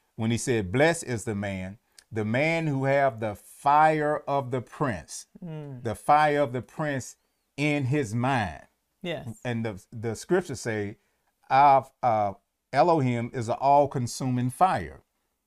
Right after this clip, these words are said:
Speaker 1: And his word, if he, he, the Father and his word are one,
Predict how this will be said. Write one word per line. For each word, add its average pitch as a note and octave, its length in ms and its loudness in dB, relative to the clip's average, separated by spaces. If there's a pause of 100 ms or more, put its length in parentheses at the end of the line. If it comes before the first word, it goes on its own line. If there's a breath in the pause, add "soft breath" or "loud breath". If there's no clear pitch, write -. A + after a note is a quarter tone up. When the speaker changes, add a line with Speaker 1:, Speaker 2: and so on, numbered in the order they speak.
(140)
Speaker 1:
And G#2+ 180 -6
his B2+ 240 0
word, B2 680 2 (640)
if A2 200 -4
he, F#3 420 0
he, E3+ 640 -2
the A#2 200 -10
Father D#3 400 4
and B2 160 -2
his A2 120 -6
word C#3 400 -2
are A2+ 200 0
one, G2+ 480 -2